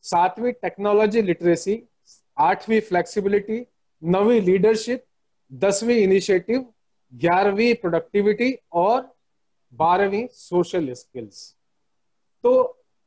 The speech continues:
इन टर्मिनोलॉजी के आधार पर आप साफ-साफ तौर पर देख सकते हैं कि ये जो कौशल अपेक्षित हैं आज के मनुष्य से, ये completely, अ, एक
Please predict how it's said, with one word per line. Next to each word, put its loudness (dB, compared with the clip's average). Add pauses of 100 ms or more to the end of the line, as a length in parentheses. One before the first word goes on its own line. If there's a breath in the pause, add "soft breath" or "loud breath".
(420)
इन 2
टर्मिनोलॉजी 2
के -2
आधार 2
पर -2
आप 0
साफ-साफ -2
तौर 0
पर -2
देख -4
सकते -8
हैं -4
कि -2
ये 4 (420)
जो 2
कौशल 0
अपेक्षित -2
हैं 0
आज 0
के -8
मनुष्य -2
से, -4 (460)
ये 4
completely, -2 (200)
अ, 0
एक 0